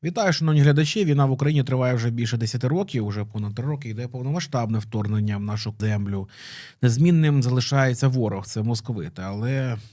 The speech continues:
і він змінюється, і поповнюється, до речі, іншими покемонами у вигляді допомоги з Ірану або навіть людською живою силою з К Н Д Р. На початку війни московити вірили, що Україна, якщо не здасться за три дня, то капітулює в найближчі тижні.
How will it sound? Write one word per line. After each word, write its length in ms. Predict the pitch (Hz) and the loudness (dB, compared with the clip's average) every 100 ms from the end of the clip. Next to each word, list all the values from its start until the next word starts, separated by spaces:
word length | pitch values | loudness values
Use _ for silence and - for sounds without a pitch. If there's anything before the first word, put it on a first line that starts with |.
| _ _ | _ _
і 140 | 110 | -4
він 160 | 175 208 | -2 0
змінюється, 520 | 123 131 110 95 104 | 2 2 2 0 0
і 40 | 214 | 0
поповнюється, 920 | 160 - 160 147 117 107 107 107 98 - _ _ _ _ | 0 2 4 4 4 0 -4 -6 -6 -12 _ _ _ _
до 80 | 107 | -2
речі, 500 | 113 110 113 104 98 95 | -2 -2 -2 -4 -4 -6
іншими 680 | 95 104 98 104 98 95 95 | -4 -4 -4 -4 -4 -4 -6
покемонами 920 | - 110 104 107 139 117 104 98 95 | -6 -6 -4 0 0 0 -2 -4 -6
у 100 | 95 | -6
вигляді 380 | 95 95 98 95 | -8 -6 -6 -6
допомоги 600 | 98 - 101 101 95 95 | -6 -6 -6 -4 -6 -6
з 140 | 92 | -4
Ірану 380 | 98 98 117 107 | -4 -4 -2 -4
або 360 | 90 90 92 95 | -4 -6 -8 -6
навіть 420 | 95 95 98 98 | -4 -4 -6 -6
людською 480 | 98 98 - - 98 | -8 -8 -10 -8 -8
живою 380 | 101 92 95 92 | -8 -8 -8 -8
силою 460 | - 95 98 95 | -8 -8 -8 -10
з 80 | 90 | -12
К 140 | - | -10
Н 240 | 95 95 95 | -8 -8 -8
Д 200 | 95 95 | -8 -8
Р. 140 | 92 - - - - - - - - - _ _ - | -10 -14 -16 -18 -16 -18 -20 -20 -20 -20 _ _ -6
На 60 | |
початку 300 | 143 254 226 | -2 0 2
війни 180 | 196 214 | 4 4
московити 600 | 196 170 151 190 190 175 | 2 2 2 2 4 4
вірили, 500 | 151 208 220 165 117 | 4 4 4 4 4
що 200 | 104 127 | 2 0
Україна, 400 | 117 131 180 170 | 2 4 4 2
якщо 460 | 127 113 143 131 120 | 0 -2 -2 0 0
не 180 | 117 110 | 0 0
здасться 460 | 104 143 175 170 | 0 2 2 0
за 120 | 160 | -2
три 160 | 160 151 | 0 0
дня, 220 | 143 147 | 2 2
то 100 | 139 | 0
капітулює 500 | 139 131 120 113 131 | 0 -2 0 0 2
в 60 | 135 | 2
найближчі 400 | 143 143 143 175 | 2 2 0 -2
тижні. 460 | 139 107 101 98 | -4 -4 -4 -4